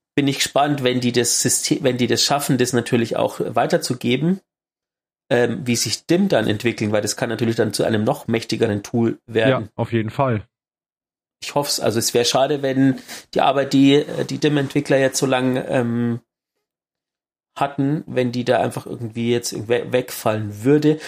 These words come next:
Speaker 1: Ich kann mir aber auch vorstellen, so würde ich Bungie einschätzen, dass die die vielleicht auch einfach mit, ein bisschen mit ins Boot geholt
Speaker 2: Ja,
Speaker 1: haben.
Speaker 2: ich glaub auch. Also sie würden schon, also sie haben, glaub ich, schon im Blick, dass ihre Drin-,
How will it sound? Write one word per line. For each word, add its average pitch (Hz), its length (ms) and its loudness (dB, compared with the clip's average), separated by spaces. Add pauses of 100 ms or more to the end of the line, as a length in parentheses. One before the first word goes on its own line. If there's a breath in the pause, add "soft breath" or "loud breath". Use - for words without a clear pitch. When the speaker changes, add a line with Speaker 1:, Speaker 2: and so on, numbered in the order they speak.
(160 loud breath)
Speaker 1:
Ich 143 140 -2
kann 165 160 -2
mir 185 120 2
aber 165 180 4
auch 156 100 2
vorstellen, 156 440 0
so 143 140 0
würde 139 140 2
ich - 100 -4
Bungie 139 300 2
einschätzen, 135 480 0
dass 131 160 0
die 127 100 -4
die 127 140 -2
vielleicht - 260 0
auch - 100 -6
einfach 127 240 0
mit, 123 160 0
ein 127 60 -6
bisschen - 220 -4
mit 120 100 2
ins 113 140 -2
Boot - 260 0
geholt 104 220 0
Speaker 2:
Ja, 120 120 4
Speaker 1:
haben. 123 60 2
Speaker 2:
ich 127 80 -4
glaub 120 200 -2
auch. 117 160 4
Also 113 200 0
sie 113 160 0
würden 131 240 2
schon, 131 340 0
also 113 220 2
sie 113 180 0
haben, 131 200 0
glaub 117 180 2
ich, 117 100 -2
schon 127 200 0
im 113 100 0
Blick, 107 280 -2
dass 113 180 -4
ihre 110 180 -2
Drin-, 110 320 -4